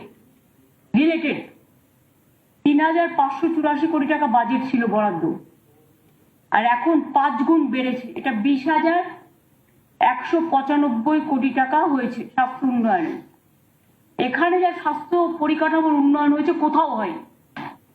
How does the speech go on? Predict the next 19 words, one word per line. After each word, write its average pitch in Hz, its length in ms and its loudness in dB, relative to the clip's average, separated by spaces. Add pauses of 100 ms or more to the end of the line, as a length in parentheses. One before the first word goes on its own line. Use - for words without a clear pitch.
(200)
I 254 120 2
can 330 120 2 (180)
challenge 311 420 2
it। - 80 -6 (1500)
মেডিকেল 330 420 -2 (100)
কলেজের 302 320 0 (100)
সংখ্যা 285 340 0 (180)
এগারো 285 300 0
থেকে 302 140 -2 (120)
বাড়িয়ে 269 300 2 (1040)
স্বাধীনতার 330 580 0 (100)
পর 302 240 2
পর্যন্ত 311 320 0 (120)
ছিল 302 140 0 (640)
মাত্র 262 300 0 (180)
এগারোটা। 196 360 -4 (1500)
আমরা 302 280 2 (120)
মানুষের 302 320 0 (100)
প্রয়োজনে 302 400 0